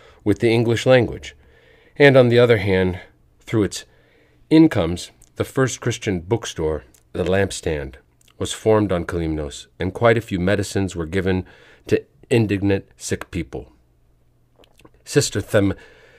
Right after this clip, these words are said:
Themelina had undertaken the functioning of the bookstore. Later on, this group was transported to Missus Vouvalisi's home,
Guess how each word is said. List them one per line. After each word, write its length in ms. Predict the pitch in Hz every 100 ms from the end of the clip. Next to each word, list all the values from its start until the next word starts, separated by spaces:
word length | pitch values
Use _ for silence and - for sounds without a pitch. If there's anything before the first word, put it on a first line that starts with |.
| _
Themelina 640 | - 113 101 120 113 85 90 _ _ -
had 200 | - 101
undertaken 560 | 110 107 101 104 92 92
the 80 | 90
functioning 500 | 92 85 - 87 82
of 120 | 76
the 80 | 85
bookstore. 580 | 78 - - - - _ _ _ _ _ _ _ _ -
Later 300 | 117 127 120
on, 160 | 117 113
this 140 | 104
group 300 | - 110 107
was 140 | 90 -
transported 600 | 107 95 - 104 98 -
to 80 | 87
Missus 320 | 95 - 90
Vouvalisi's 640 | 85 87 90 90 - 71
home, 380 | 85 92 92